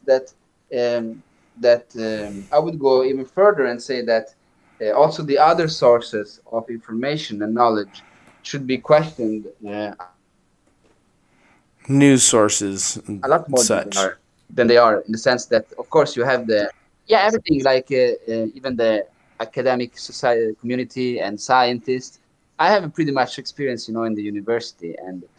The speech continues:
Speaker 1: uh, personally, I'm not, like, uh, completely convinced by anything that, um, the scientific community, so to speak,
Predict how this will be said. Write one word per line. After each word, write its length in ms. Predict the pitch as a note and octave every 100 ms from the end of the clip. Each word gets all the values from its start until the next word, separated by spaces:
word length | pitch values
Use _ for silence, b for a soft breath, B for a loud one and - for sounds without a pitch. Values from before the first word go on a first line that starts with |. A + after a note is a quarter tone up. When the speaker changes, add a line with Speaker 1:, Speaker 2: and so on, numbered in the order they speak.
| _ _ _ _ _ -
Speaker 1:
uh, 120 | F#2+ -
personally, 480 | E3 F#3 D#3+ B2+ A#2
I'm 200 | A2+ A#2+
not, 260 | C3 C3 A2+
like, 360 | F#2+ G2 -
uh, 360 | G2+ F#2+ F#2 F2 -
completely 420 | A2+ A2+ B2+ A#2
convinced 520 | A#2 G#2+ A2 A2+ -
by 160 | G2+ F#2+
anything 500 | G2+ G#2+ - G2+ F#2+
that, 340 | F2+ F2 - _ _ _ _ _ -
um, 480 | D2+ F2+ F2 E2+ E2+
the 100 | F2
scientific 1600 | - A#2 A2 - _ - _ _ _ _ _ _ _ - A2+ A2+ -
community, 540 | G2 A2+ G#2+ - E2
so 180 | - E2+
to 100 | D#2+
speak, 280 | - D#2+